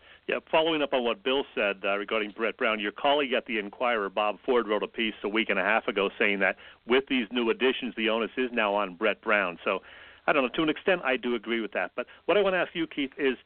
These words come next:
should Brown shorten the rotation now with guys off the bench, just go with three or at most four guys off the bench? And if so, who should get the bulk of those minutes?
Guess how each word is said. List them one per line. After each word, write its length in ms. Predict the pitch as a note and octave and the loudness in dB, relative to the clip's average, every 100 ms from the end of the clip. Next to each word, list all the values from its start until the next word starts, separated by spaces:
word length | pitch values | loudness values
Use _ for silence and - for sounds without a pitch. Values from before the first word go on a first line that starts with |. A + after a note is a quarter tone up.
| - _ | -20 _
should 180 | - F3 | -4 0
Brown 260 | E3+ B3 C4 - | 2 2 0 0
shorten 240 | F#3+ F3 | 0 0
the 60 | D3 | 0
rotation 640 | C3+ - D#3 D#3+ - E3 | 0 0 0 0 -2 -2
now 240 | D#3 D#3 D3+ | 0 2 2
with 160 | B2+ - - C3+ B2+ - | -2 -6 -18 -16 -14 0
guys 220 | C#3+ B2+ | 2 4
off 140 | C#3 - | 2 0
the 80 | A#2+ | -4
bench, 300 | G2+ C3 C#3+ - | 0 0 0 -4
just 160 | - - | -4 2
go 140 | B2+ | 2
with 120 | A#2 - | 2 0
three 240 | C3+ C#3+ | 0 0
or 320 | B2 A#2 A2+ - | 2 2 2 -2
at 120 | B2+ | -2
most 260 | C3 A#2+ - - | 2 2 0 -4
four 240 | C3+ C3+ C#3+ | 2 4 4
guys 240 | C#3+ C#3+ C#3+ | 2 2 2
off 160 | C#3 - | 0 0
the 80 | |
bench? 300 | A2+ C3+ C#3 - - - | -2 0 0 -6 -16 -4
And 140 | B2 | 0
if 60 | A#2+ - | 0 2
so, 140 | C3+ | 2
who 140 | B2 D3 | 2 -2
should 180 | - A2+ | -4 -2
get 200 | B2 C3 | 0 0
the 60 | G2+ | -2
bulk 280 | G#2+ G2+ G#2+ | -2 -2 -4
of 60 | |
those 180 | F#2+ F#2 | -4 -4
minutes? 300 | G2+ F#2+ | -4 -4